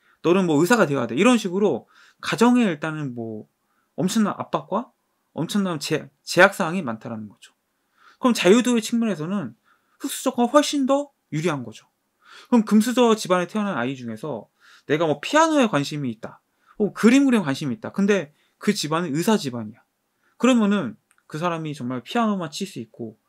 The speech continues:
화가로서 뭔가 성공할 수 있을까요? 아마 집에서는 이 아이를 의사로 만들려고 엄청난 제약을 강하고 자원을 투입하고 엄청난 노력을 하겠죠.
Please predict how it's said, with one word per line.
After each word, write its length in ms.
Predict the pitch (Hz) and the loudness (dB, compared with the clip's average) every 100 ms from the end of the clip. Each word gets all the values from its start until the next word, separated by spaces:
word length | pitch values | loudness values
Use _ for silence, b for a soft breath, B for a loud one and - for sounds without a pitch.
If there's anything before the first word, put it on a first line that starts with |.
| _ _ _ _ _ _ | _ _ _ _ _ _
화가로서 560 | 226 214 202 - 147 | 0 0 -2 -4 -6
뭔가 180 | 123 117 | -6 -8
성공할 320 | 185 196 202 | -6 -6 -6
수 80 | 202 | -8
있을까요? 440 | - - 117 147 _ _ _ _ _ | -12 -12 -14 -14 _ _ _ _ _
아마 180 | 131 147 | -6 -4
집에서는 560 | 147 147 139 147 196 220 _ _ _ | -4 -6 -6 -6 -6 -8 _ _ _
이 140 | 147 | -2
아이를 460 | 139 120 131 180 233 _ _ _ | 0 0 -4 -6 -8 _ _ _
의사로 300 | 135 156 175 | -6 -4 -6
만들려고 680 | 123 117 117 113 143 190 214 b b _ | -6 -10 -10 -10 -10 -10 -12 b b _
엄청난 760 | 135 165 196 170 160 151 123 131 | -6 -4 -4 -4 -4 -4 -8 -12
제약을 420 | - 147 139 135 120 | -8 -2 0 -2 -6
강하고 500 | 117 113 151 190 - _ _ | -10 -8 -10 -12 -14 _ _
자원을 400 | - 139 143 139 | -6 0 2 0
투입하고 600 | 127 185 - 131 170 233 b b b | -4 -8 -8 -10 -10 -10 b b b
엄청난 320 | - 190 240 143 | -6 0 0 0
노력을 220 | 131 131 | -2 -4
하겠죠. 380 | 175 151 - | -10 -14 -18